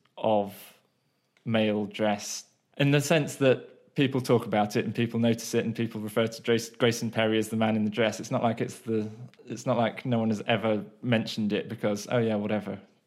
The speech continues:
he's wearing a dress. I didn't even notice." That is a distinct facet of him.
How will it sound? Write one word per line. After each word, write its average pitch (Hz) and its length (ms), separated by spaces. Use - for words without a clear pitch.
he's 110 240
wearing 104 200
a 101 40
dress. 107 520
I 127 60
didn't 110 200
even 107 200
notice." 104 520
That 120 240
is 110 100
a 110 120
distinct - 920
facet - 720
of 104 180
him. 101 220